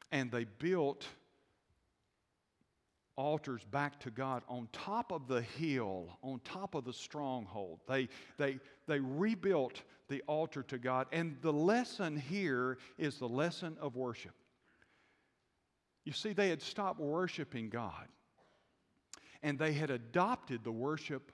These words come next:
of paganism, the pagan gods of Baal and Asherah. But they had left true worship behind. And you see, you and I are designed for worship. And so, it, so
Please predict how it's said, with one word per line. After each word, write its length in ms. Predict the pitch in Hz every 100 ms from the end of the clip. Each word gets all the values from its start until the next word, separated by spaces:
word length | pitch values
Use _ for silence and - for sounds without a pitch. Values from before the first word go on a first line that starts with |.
| _ _ _ _ _ -
of 160 | 123
paganism, 760 | - 165 175 147 117 101 98 87
the 80 | 104
pagan 540 | - - 170 180 139 113
gods 340 | 104 90 87
of 180 | 95 98
Baal 460 | 147 139 117 101 -
and 180 | 123
Asherah. 640 | 120 135 131 131 104 85 - - _ _ _ _ _ _ _ -
But 160 | 143
they 140 | 165 151
had 160 | 147
left 400 | 127 147 208 214 - -
true 280 | - - 226
worship 540 | 196 143 123 - 113 113
behind. 440 | 113 123 113 82 - - _ _ _ _ _ _ - -
And 100 | 156
you 60 | 175
see, 160 | -
you 280 | 220 196 262
and 100 | 254
I 120 | 196
are 120 | 160 135
designed 640 | 117 107 117 110 104 95
for 140 | 98
worship. 420 | 95 78 - - - _ _ _ _ _ _ _ _ _ _ _
And 100 | 156
so, 120 | 196 180
it, 60 | - - 80 - -
so 240 | 190 165